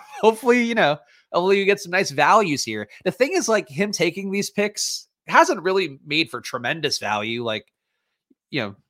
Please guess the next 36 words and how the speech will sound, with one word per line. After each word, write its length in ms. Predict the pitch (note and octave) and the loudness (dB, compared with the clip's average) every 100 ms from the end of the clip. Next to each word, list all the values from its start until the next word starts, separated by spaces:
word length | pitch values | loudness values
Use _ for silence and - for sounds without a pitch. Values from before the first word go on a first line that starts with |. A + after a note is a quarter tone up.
| _ | _
Jefferson 420 | - G#3 A3 G3 | 2 4 4 2
goes 240 | D#3+ D#3+ D3+ | 4 4 4
at 100 | A#2 | -2
three 300 | C3 D3 C3 | -2 0 0
enough, 440 | B2+ C3 B2 - | 4 2 2 -2
Lamb 280 | B2+ C#3 C#3 | -2 0 2
goes 180 | C3+ A#2 | 0 0
at 100 | G#2+ | -4
four 380 | - A#2 B2 A2 | -4 0 2 0
enough. 480 | G#2+ A2+ A2 - - _ _ _ _ | 0 0 -2 -8 -20 _ _ _ _
So 100 | - | -2
there 140 | F#3+ | 4
really 180 | B3+ A#3 | 6 6
hasn't 460 | D#3 - F#3 D#3 C#3+ | 6 8 8 6 2
been 160 | C#3+ | 0
a 40 | C3+ | 0
big, 500 | G#2+ C#3+ C#3+ A2 A2 _ _ - | 0 2 2 0 -12 _ _ -6
a 80 | |
big 180 | C#3 F3 | 0 0
value 600 | D3 B2 C#3 D3+ D3 C3 | 0 4 6 6 2 -2
add 420 | A#2+ B2+ B2 G#2+ | 2 4 4 0
by 340 | G2 G#2+ G2+ G2 | -2 -2 -2 -6
his 120 | A#2 | -8
shenanigans 600 | - A#2+ A#2+ A2+ G2+ F#2+ | -8 -6 -4 -4 -6 -10
so 180 | - G#2+ | -8 -8
far. 400 | G2+ G2 F#2+ F#2+ _ _ _ _ _ _ _ | -6 -8 -8 -10 _ _ _ _ _ _ _
So 160 | - D#3+ | -12 0
point 260 | B3 C4 | 4 4
being, 180 | G#3+ A3 | 4 2
I 60 | D3 | 2
think 120 | F3 | 2
we 60 | E3 | -2
should 120 | C#3+ | -2
keep 160 | D#3+ | -4
the 40 | A#2+ | -4
draft. 400 | A#2 A2 F#2 | -4 -2 -4